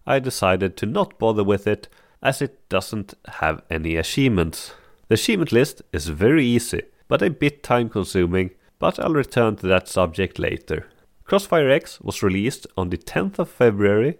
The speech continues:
and it hit the charts as the thirteenth most played game on Xbox, but my guess is it will never get close to that position again, as four days later the lobbies did not even fill up in its team deathmatch mode. Crossfire X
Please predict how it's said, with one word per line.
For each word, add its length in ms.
and 140
it 120
hit 260
the 60
charts 440
as 180
the 200
thirteenth 840
most 420
played 320
game 240
on 80
Xbox, 560
but 200
my 160
guess 360
is 360
it 220
will 180
never 280
get 240
close 240
to 100
that 160
position 400
again, 380
as 220
four 460
days 260
later 580
the 60
lobbies 440
did 180
not 180
even 220
fill 360
up 320
in 120
its 400
team 340
deathmatch 640
mode. 360
Crossfire 480
X 320